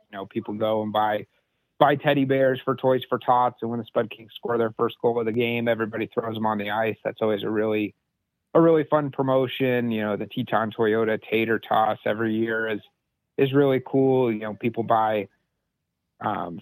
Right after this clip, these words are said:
foam potatoes that all the money goes to local charities, and, you know, Toyota puts a target out on the ice and the closest to it wins a great prize. You know, we're doing things like cowbell giveaways, team hat giveaways, team poster giveaways,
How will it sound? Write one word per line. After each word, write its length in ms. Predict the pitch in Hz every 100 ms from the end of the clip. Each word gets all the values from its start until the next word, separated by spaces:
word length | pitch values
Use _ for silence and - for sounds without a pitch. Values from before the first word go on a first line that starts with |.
| -
foam 240 | 139 131
potatoes 720 | 123 - 131 127 123 120 113 -
that 200 | 110 - _
all 120 | 127 123
the 80 |
money 240 | 117 113 110
goes 260 | 117 110 -
to 100 | 117
local 340 | 113 113 110
charities, 640 | - 117 113 113 113 110 98
and, 280 | 107 104 104 _ _ _ _ _
you 80 | 101
know, 60 | 101 -
Toyota 520 | 107 110 113 110 107 -
puts 160 | 127 120
a 60 |
target 360 | 120 117 113 110
out 200 | 110 110
on 120 | 110
the 140 | 110
ice 240 | 104 113 117 -
and 100 | 120
the 40 |
closest 440 | - 110 - 113 -
to 160 | 113
it 120 | 107
wins 180 | 113 107
a 40 | 110
great 280 | 117 107
prize. 460 | - 123 123 123 117 _ _ _ _ _ -
You 60 |
know, 60 | 127
we're 100 | 151
doing 220 | 156 135
things 240 | 131 135 127
like 200 | 113 -
cowbell 440 | - 127 123 123
giveaways, 640 | 120 123 113 110 107 104 -
team 140 | - 110
hat 260 | 113 113 117
giveaways, 600 | 110 110 107 104 101 98 _ _ _ _ _
team 160 | 156 143
poster 340 | 139 135 -
giveaways, 640 | 131 123 123 123 113 110